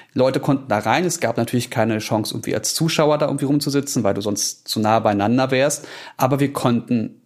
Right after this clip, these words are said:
eine Mini-Gamescom machen. Wir konnten Spiele spielen, wir konnten über Entwicklungen reden, bla, bla, bla. Wir haben drei Tage, glaub ich, äh, gestreamt. Und das war ein fetter Auftrag für mich.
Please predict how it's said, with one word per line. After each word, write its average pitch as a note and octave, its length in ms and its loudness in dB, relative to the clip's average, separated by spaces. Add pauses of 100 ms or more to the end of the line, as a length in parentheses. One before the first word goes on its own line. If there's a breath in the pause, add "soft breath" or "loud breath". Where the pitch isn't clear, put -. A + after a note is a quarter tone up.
eine B2+ 180 2
Mini-Gamescom B2+ 920 0
machen. G2 340 -4
Wir A2+ 100 -4
konnten A#2+ 520 2 (120)
Spiele F#3+ 320 0
spielen, D3+ 400 2
wir C3+ 80 -2
konnten A#2+ 380 0
über G#2+ 560 2
Entwicklungen C3+ 600 2
reden, B2 340 0
bla, D3 120 2
bla, C#3 180 0
bla. B2+ 260 2
Wir A2+ 80 2
haben A2+ 160 -2 (220)
drei A#2+ 420 0
Tage, D3+ 320 2
glaub C3 220 2
ich, - 300 -6
äh, A#2 200 2
gestreamt. C3 520 -2 (500 loud breath)
Und C3+ 220 2
das - 200 0
war A2+ 100 2
ein G#2 140 -4
fetter - 380 0
Auftrag - 320 -2
für - 120 -4
mich. - 360 -12